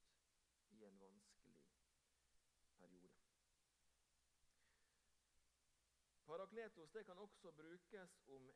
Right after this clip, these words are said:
en veileder eller en forkynner. Jesus sier at vi må be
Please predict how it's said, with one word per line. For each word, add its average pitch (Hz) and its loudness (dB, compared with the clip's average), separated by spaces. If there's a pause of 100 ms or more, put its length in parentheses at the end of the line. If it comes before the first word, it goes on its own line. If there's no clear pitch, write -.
(120)
en 127 0 (180)
veileder 131 2 (640)
eller 113 -2
en 110 -6 (220)
forkynner. 110 -8 (1500)
Jesus 190 2
sier 190 4
at - 2 (800)
vi 151 2
må 156 8
be 160 10